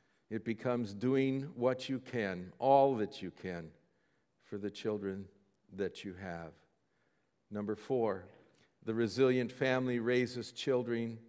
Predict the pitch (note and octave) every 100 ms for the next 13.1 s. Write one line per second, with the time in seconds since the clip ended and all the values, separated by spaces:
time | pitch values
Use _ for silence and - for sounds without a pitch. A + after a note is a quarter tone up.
0 | _ _ _ _ - A2+ A#2+ A2 A2+ G#2+
1 | - - B2 B2 A#2+ A#2 A#2+ - - _
2 | _ _ _ _ A2+ A2 G#2+ G#2 A2 -
3 | - - G#2+ F#2+ F2+ E2+ F#2 E2+ - -
4 | - _ _ _ _ _ _ _ _ _
5 | - C3 C#3 C3+ C3 C3 - - - -
6 | - - _ _ A#2+ C#3+ B2+ G2 F2+ F#2
7 | _ _ _ _ _ _ _ _ _ _
8 | - - _ _ _ _ _ _ _ _
9 | C3 D#3+ D3 C#3 C3 G#2 A#2+ A#2+ B2 -
10 | G#2+ F2+ F2 G#2+ F#2 G2 F2+ F2+ E2+ -
11 | _ _ _ _ _ _ _ _ _ _
12 | _ _ - G2+ F2 - G2 D#2+ - -